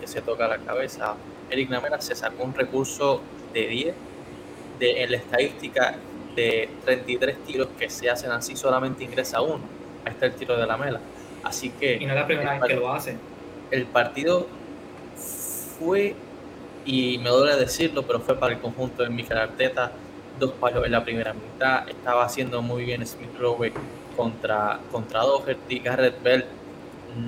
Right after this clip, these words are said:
Speaker 1: no estaba asistiendo a la marca. Harry Kane no fue Harry Kane hasta que luego, eh, expulsan,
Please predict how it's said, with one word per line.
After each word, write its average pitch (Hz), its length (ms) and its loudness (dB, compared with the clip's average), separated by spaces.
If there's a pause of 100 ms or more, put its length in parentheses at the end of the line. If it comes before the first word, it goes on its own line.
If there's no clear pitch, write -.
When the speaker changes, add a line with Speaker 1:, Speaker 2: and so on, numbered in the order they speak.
(140)
Speaker 1:
no 143 200 2
estaba 110 520 4
asistiendo 120 920 -2
a 117 160 2
la 110 100 6
marca. 135 460 4 (100)
Harry 120 160 2
Kane 123 300 -4 (600)
no 139 140 2
fue 127 220 0
Harry 120 180 2
Kane 123 200 0
hasta 113 280 -2
que 117 140 -4
luego, 123 440 4 (560)
eh, 117 280 6
expulsan, 117 720 0